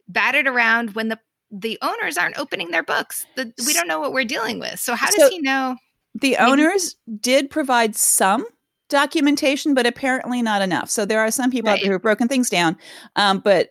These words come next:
Speaker 2: the players are like, "Yeah, you know what? Still no, still not
Speaker 1: Mm-hmm.
Speaker 2: enough information." Another fun fact here is that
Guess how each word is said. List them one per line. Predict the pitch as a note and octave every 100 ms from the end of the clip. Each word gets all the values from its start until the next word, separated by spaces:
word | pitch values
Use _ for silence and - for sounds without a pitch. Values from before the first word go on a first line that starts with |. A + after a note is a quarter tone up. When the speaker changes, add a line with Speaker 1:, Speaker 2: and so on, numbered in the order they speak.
| _ -
Speaker 2:
the | G3
players | A#3 G#3 G#3
are |
like, | F#3+ A3
"Yeah, | G#3 G#3 G3 G3
you | G3 A3+
know | A3 A#3
what? | A#3+ B3+ B3 - _ _ _
Still | - - A#3 G#3+
no, | D#3 C3+ F3 _
still | - - G#3+ A3
not | G3+ F#3
Speaker 1:
Mm-hmm. |
Speaker 2:
enough | D#3+ E3+
information." | E3+ F3 D3+ D#3 E3 - - - A3
Another | A#3 A#3+ D4+
fun | D#4 C#4+
fact | C#4+ D#4 C4 -
here | F3 F#3 -
is | G#3 G3+
that | A3 F#3